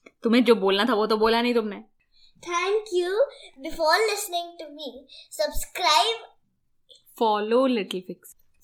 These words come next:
Speaker 2: Follow Little Fixes on your podcast app and
Speaker 1: And
Speaker 2: like
Speaker 1: share
Speaker 2: it.
Speaker 1: it with your friends.
Speaker 2: And share it with your friends.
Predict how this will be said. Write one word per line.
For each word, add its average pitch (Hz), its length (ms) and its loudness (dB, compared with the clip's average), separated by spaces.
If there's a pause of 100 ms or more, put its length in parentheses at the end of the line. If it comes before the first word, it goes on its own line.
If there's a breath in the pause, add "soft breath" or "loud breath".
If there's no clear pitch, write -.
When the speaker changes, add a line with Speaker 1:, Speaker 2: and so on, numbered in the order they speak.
(100)
Speaker 2:
Follow 339 460 4 (100)
Little 403 440 -4 (140)
Fixes 349 600 -8 (520 soft breath)
on 381 180 -4
your 403 180 -8 (100)
podcast 311 760 8
app 302 580 6 (640)
and 330 720 -2 (840)
Speaker 1:
And 277 160 10
Speaker 2:
like 285 100 4
Speaker 1:
share 277 280 10
Speaker 2:
it. 285 100 6
Speaker 1:
it 247 60 -4
with 196 140 4
your 247 120 2
friends. 311 420 8
Speaker 2:
And 226 380 -12
share 381 260 -2
it 359 120 0
with 254 140 -6
your 240 140 -2
friends. 427 520 6